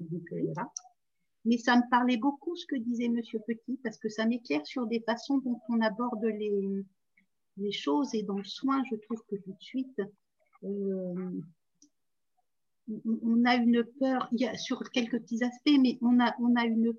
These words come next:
peur de cette imprévisibilité du, dans le soin et dans le, l'approche des, des patients.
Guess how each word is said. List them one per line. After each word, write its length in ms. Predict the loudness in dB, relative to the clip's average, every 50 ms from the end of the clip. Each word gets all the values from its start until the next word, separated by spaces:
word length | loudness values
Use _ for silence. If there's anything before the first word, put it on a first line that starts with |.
| -2
peur 220 | 0 0 0 0 0
de 120 | -2 -4
cette 300 | -6 -4 -6 -6 -4 -4
imprévisibilité 1200 | -6 -6 -4 -2 -2 -2 -2 -2 -4 -4 -4 -6 -6 -6 -6 -6 -6 -8 -8 _ -6 -4 -4 -4 -6 -8 -12
du, 420 | -10 -8 -6 -6 -6 -8 -10 -12 -12 -10 -8
dans 120 | -6 -6
le 60 | -6
soin 380 | -6 -8 -12 -10 -4 -2 0 0
et 100 | 0 -2
dans 140 | -4 -4 -4
le, 200 | -4 -6 -8 -12 -14 _ _ _ _ _ _ -4
l'approche 540 | -2 -2 -2 -2 -2 -4 -2 -2 -4 -8 -8
des, 260 | -6 -4 -4 -4 -6 -8
des 220 | -8 -6 -6 -4 -2
patients. 480 | -2 -4 -4 -4 -4 0 0 0 0